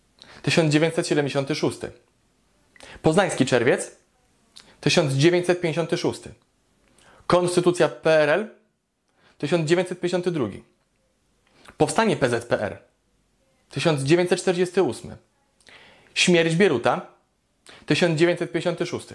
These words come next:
I tutaj ciekawostka, że pojechał dumnie, a wrócił w trumnie. To właśnie o Bierucie było. Gomułka zostaje pierwszym sekretarzem. Tysiąc dziewięćset pięćdziesiąty szósty. Gierek zastępuje Gomułkę jako pierwszy sekretarz.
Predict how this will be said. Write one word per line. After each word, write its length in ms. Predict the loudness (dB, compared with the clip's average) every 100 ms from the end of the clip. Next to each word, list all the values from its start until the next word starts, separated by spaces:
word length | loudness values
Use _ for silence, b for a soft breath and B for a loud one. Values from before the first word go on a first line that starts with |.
| -8
I 80 | -2
tutaj 220 | 2 2
ciekawostka, 540 | 0 -2 -2 -2 -2 -2
że 240 | -2 -4
pojechał 340 | -2 -2 0 0
dumnie, 280 | 0 0
a 40 | -4
wrócił 280 | -4 -6 -6
w 80 |
trumnie. 300 | -2 -2 -2
To 100 | -4
właśnie 280 | -4 -4 -4
o 40 | -2
Bierucie 340 | 0 0 -2
było. 360 | -2 -2 -2 -10 _ _ B B 0
Gomułka 460 | 2 2 0 -2 -2
zostaje 340 | 0 2 0
pierwszym 480 | 0 0 0 0 -6
sekretarzem. 720 | -6 -4 -2 -2 -2 -4 -8 _ _ _ _
Tysiąc 320 | -4 -4 -2
dziewięćset 480 | 0 0 -2 -6 -6
pięćdziesiąty 300 | -6 -6 -6
szósty. 340 | -8 -4 -4 -4 -14 _ _ _ _ _ _ B B B -2
Gierek 600 | 2 2 2 0 -2 -4
zastępuje 720 | -2 0 0 0 2 2 2 -2 -4
Gomułkę 500 | -2 -2 -2 -4 -4 -8 _ _ _ -10
jako 180 | -8
pierwszy 200 | -6 -6
sekretarz. 420 | -4 -2 0 -2